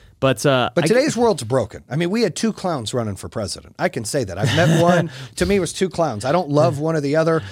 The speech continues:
Speaker 2: Um, you know, I think there was a lot of things Trump did wrong. I think on the business standpoint, the military standpoint, he did right, but he just couldn't keep his mouth shut, and I think he's insensitive. And I think he's, you know, he's stuck in that, that, that old school, uh,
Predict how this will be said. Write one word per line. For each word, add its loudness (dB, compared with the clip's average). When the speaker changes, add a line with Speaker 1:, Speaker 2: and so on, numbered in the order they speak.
Speaker 2:
Um, 4
you 0
know, 2
I 4
think -2
there -2
was 0
a 0
lot 2
of -4
things -2
Trump -4
did 0
wrong. 0
I 0
think 0
on 2
the 0
business 0
standpoint, 0
the -2
military 2
standpoint, 0
he 2
did 0
right, 2
but 0
he 2
just -2
couldn't -4
keep -2
his -6
mouth -2
shut, -2
and -6
I -2
think -4
he's -4
insensitive. -4
And 2
I 2
think 0
he's, 2
you 2
know, 2
he's 0
stuck 0
in 0
that, 0
that, -2
that -2
old 0
school, 0
uh, 2